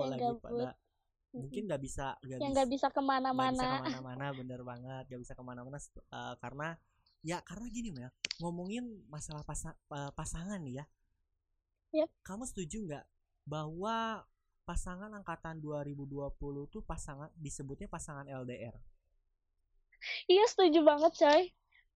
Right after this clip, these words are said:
Speaker 1: Bukan L D R jarak jauh gitu ya, tapi karena si corona ini kita jadi L D R, yang sebenarnya kita nggak L D R tuh jadi L D R.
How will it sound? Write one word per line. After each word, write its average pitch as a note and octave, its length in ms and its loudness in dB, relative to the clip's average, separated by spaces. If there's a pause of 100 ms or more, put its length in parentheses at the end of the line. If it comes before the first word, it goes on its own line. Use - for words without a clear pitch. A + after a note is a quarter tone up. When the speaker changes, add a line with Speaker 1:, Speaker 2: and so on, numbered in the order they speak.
(140)
Speaker 1:
Bukan E4 420 8
L D#4 240 8
D D4 120 4
R D4+ 300 4 (680)
jarak D4 380 2
jauh D4 340 2
gitu D4+ 220 -8
ya, C4 200 -2
tapi D#4+ 240 -4
karena F4+ 400 0 (600)
si - 180 -12
corona D4+ 460 6
ini D4+ 180 -4
kita - 240 0
jadi C#4 300 2
L C4+ 100 0
D C4 80 2
R, D4+ 320 0
yang D#4+ 220 -2
sebenarnya C#4 400 -4
kita C#4+ 180 -4
nggak C4+ 180 -2
L C4 120 0
D B3+ 80 2
R C4 180 0
tuh G4 140 -4
jadi D4+ 260 -4
L B3+ 140 2
D C4+ 80 2
R. C#4+ 260 -2